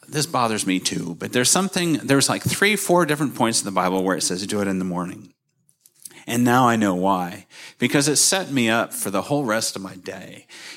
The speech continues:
It actually made me powerful the rest of the whole of my day. I'd actually get up and I'm, I'm actually nearly invincible before I even get out of the house, right?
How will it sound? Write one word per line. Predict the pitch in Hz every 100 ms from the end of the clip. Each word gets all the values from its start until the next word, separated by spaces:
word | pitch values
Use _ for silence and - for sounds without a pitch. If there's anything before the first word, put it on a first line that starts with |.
| -
It |
actually | 131 151 151 139
made | 123 135 123
me | 101
powerful | - 143 233 147 98 98 90
the | 90
rest | 95 90 -
of | 98 101
the | - 92
whole | 117 104
of | 90
my | 92 92
day. | 90 98 92 - - -
I'd | - 170
actually | 143 120 - 104
get | 120 131
up | 131 139
and | 117
I'm, | 127 156
I'm | 98 123 151
actually | 107 104 - 107
nearly | 107 123 123 117
invincible | 110 123 208 - 104 101
before | 131 - 117
I | 123
even | 123
get | 113 131
out | 135 117
of |
the | 101
house, | 95 - - 76 - - - - - - - _
right? | 110 143 208 160